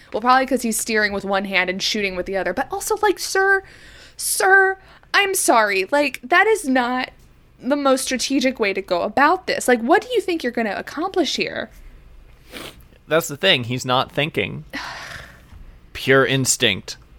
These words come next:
Speaker 2: It's about drive. It's about power.
Speaker 1: <laughs> We stay hungry. We devour. <laughs> But then at the same time, like, you know, you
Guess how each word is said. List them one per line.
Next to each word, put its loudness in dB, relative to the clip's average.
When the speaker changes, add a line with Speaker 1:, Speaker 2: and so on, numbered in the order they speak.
Speaker 2:
It's -16
about 0
drive. 2
It's -10
about 0
power. 2
Speaker 1:
<laughs> -12
We 2
stay 2
hungry. 0
We 6
devour. 0
<laughs> -8
But 4
then 2
at 0
the 0
same 0
time, 0
like, -2
you 2
know, 2
you -2